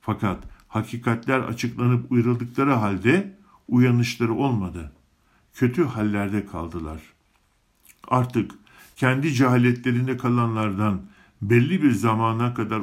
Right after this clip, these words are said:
uzak dur. Onlara bak, gözlemle. Belki onlar yakın bir zamanda hakikatleri görürler. Rabbin noksan sıfatlardan münezzehtir. Rabbinin yüceliği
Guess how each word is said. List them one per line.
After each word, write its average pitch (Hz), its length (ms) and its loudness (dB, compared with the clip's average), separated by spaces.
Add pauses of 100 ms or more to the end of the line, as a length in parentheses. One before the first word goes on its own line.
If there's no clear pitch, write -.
uzak 117 440 -2
dur. - 260 -14 (920)
Onlara 123 560 2
bak, 127 300 0
gözlemle. 101 720 -2 (580)
Belki 120 360 0
onlar 107 500 0 (240)
yakın 202 360 2
bir 139 100 6
zamanda 98 720 -2 (140)
hakikatleri 113 840 -2
görürler. 87 560 -4 (1040)
Rabbin 110 580 0 (220)
noksan 127 400 0
sıfatlardan 110 720 -4
münezzehtir. 98 840 -6 (800)
Rabbinin 120 500 4
yüceliği 127 720 2